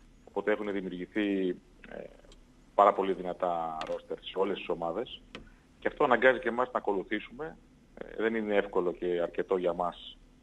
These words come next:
ε, να βγάλουμε μια χρονιά πολύ απαιτητική σε δύο διοργανώσεις υψηλού επίπεδου και πρέπει να έχουμε, ε, μεγαλύτερο ρόστερ, ε, παιδιά με μεγαλύτερη ενέργεια, μεγαλύτερο, περισσότερο υλικό για να μπορούμε να τα απεξέλθουμε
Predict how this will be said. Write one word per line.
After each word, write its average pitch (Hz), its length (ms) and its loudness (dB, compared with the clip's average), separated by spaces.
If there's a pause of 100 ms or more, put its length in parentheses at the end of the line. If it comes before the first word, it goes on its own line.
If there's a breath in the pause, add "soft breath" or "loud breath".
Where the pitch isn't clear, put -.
(440)
ε, 87 140 -6
να 87 120 0
βγάλουμε 92 400 4
μια 95 160 2
χρονιά 92 640 2
πολύ 95 200 4
απαιτητική 90 560 -2
σε - 140 -2
δύο 98 220 2
διοργανώσεις 90 840 -2
υψηλού 95 400 0
επίπεδου 113 560 4 (680)
και - 100 -16
πρέπει - 220 2
να 123 80 6
έχουμε, 117 300 2 (300)
ε, - 80 -4 (120)
μεγαλύτερο 101 500 6
ρόστερ, 110 340 -2
ε, 135 40 -12 (1300)
παιδιά 101 320 4
με 104 140 2
μεγαλύτερη 98 520 4
ενέργεια, 117 540 -4 (680)
μεγαλύτερο, 104 420 2
περισσότερο 104 440 2
υλικό 98 320 0
για 139 100 -6
να 113 80 -2
μπορούμε 120 220 0
να 113 60 0
τα 113 60 2
απεξέλθουμε 113 640 -2